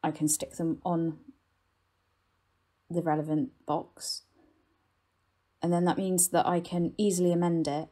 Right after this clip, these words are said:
and I can move it about, and I can see what it is that I'm supposed to be revising and when.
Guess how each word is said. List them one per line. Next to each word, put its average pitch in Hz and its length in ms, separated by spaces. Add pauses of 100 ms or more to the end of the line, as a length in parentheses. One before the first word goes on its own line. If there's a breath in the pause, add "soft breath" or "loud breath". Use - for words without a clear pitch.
(120)
and 160 320
I 160 120
can 165 240
move 160 220
it - 100
about, 151 420
and 151 220
I 151 80
can 160 200
see 156 240
what 156 240
it 165 140
is 156 180
that - 100
I'm 156 160
supposed 151 420
to - 60
be 151 120
revising 151 680
and 151 240
when. 147 340